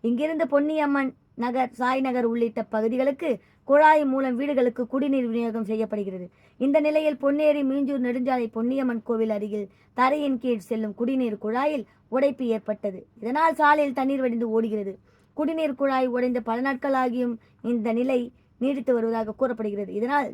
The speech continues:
தினந்தோறும் தண்ணீர் வீணாகி வருகிறது. தண்ணீர் தேங்கியுள்ள சாலையில்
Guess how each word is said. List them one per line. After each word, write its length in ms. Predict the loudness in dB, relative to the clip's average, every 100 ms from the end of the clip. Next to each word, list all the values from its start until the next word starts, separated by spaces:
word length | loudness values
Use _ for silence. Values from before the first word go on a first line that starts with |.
| -4
தினந்தோறும் 540 | -2 2 2 2 -2 -6 _ _ 0
தண்ணீர் 340 | 0 0 -2
வீணாகி 360 | -2 -2 -2 -2
வருகிறது. 340 | -4 -4 -6 -8 -4
தண்ணீர் 320 | -2 -2 -2
தேங்கியுள்ள 420 | -2 -2 -2 -4 -4 -4
சாலையில் 420 | -2 -2 -2